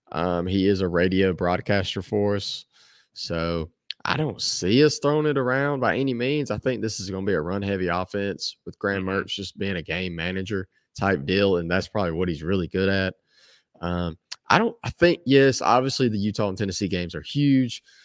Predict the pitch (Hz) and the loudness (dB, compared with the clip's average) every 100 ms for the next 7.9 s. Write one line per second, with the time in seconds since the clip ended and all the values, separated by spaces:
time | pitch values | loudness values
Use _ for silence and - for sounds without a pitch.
0 | _ - 107 104 98 107 113 - 101 92 | _ -4 0 2 2 2 0 -2 -6 -4
1 | 104 113 95 95 107 113 107 104 110 113 | -4 -4 -4 -4 -2 0 0 2 2 4
2 | 110 104 - 107 101 101 135 143 135 117 | 2 -2 -6 -6 -4 -2 0 2 2 2
3 | 113 113 117 104 113 120 120 - 107 107 | 0 -2 -2 -2 0 2 2 0 -2 -2
4 | 95 101 101 107 98 92 85 - 90 110 | -4 -6 0 0 0 0 -2 -6 -6 -2
5 | 110 117 90 - 95 92 - 98 87 85 | 0 0 -2 -4 -4 -4 -4 -6 -6 -6
6 | 85 - - - - 92 95 - 110 90 | -8 -10 -16 -18 -8 -6 -6 -2 0 2
7 | 95 90 85 - 82 76 - - | 2 0 -2 -2 0 0 -2 -6